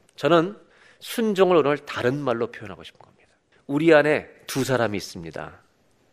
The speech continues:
다윗도 있고 형들도 있습니다. 여호수아도 있고 아간도 있습니다.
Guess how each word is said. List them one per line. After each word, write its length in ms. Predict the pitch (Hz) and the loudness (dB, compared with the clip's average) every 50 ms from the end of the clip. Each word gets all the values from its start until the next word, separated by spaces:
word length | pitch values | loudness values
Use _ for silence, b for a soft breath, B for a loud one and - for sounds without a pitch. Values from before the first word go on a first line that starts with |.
| _ _ _ _ _ _ _ _ - | _ _ _ _ _ _ _ _ -8
다윗도 520 | - - 120 131 147 147 - - - 135 | 0 4 4 6 4 4 2 0 0 0
있고 540 | 120 - - - 131 139 143 - - _ _ _ | 0 -2 -4 -4 -4 -4 -6 -8 -16 _ _ _
형들도 460 | - - 180 165 147 143 110 92 - | -12 -10 -8 -6 -6 -6 -8 -8 -10
있습니다. 440 | - - - - - - - - - _ _ _ _ _ _ _ _ _ _ _ _ _ _ - | -12 -14 -14 -16 -18 -20 -20 -20 -20 _ _ _ _ _ _ _ _ _ _ _ _ _ _ 0
여호수아도 560 | 117 123 151 170 175 170 - - 190 170 165 160 | 4 6 8 8 6 4 2 -2 -4 -2 -2 -4
있고 220 | 151 - - 170 | -6 -6 -6 -6
아간도 420 | - 104 110 110 131 123 120 117 110 | -6 -6 -6 -6 -6 -6 -6 -10 -14
있습니다. 480 | - - - - - - _ _ _ | -16 -18 -20 -20 -20 -20 _ _ _